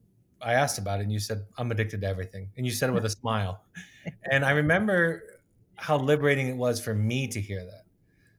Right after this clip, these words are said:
Speaker 1: It was scary for me to hear that 'cause I knew it was true about me,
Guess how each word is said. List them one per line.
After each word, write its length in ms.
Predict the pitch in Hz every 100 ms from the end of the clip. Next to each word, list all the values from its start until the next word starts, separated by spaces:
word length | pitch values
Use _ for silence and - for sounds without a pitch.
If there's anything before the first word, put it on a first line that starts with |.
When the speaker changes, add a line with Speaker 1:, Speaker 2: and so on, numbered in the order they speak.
| _ - - - _ _ -
Speaker 1:
It 180 | 151 120
was 140 | 123
scary 420 | - - 139 156 147
for 140 | 147
me 140 | 139 139
to 60 |
hear 160 | 135 143
that 260 | 143 147 -
'cause 180 | 120
I 160 | 117 113
knew 240 | 113 120 127
it 40 |
was 200 | 113 104
true 300 | - 120 151
about 280 | 160 175 185
me, 300 | 190 208